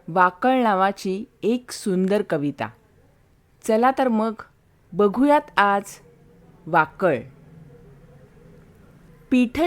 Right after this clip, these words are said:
शेल्याला लागले, झाला राऊळी गोंधळ.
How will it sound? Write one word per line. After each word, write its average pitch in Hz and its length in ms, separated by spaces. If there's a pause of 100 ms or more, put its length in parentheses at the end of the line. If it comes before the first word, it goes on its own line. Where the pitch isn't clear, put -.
शेल्याला 262 680
लागले, 190 720 (680)
झाला 190 500
राऊळी 220 640
गोंधळ. 165 760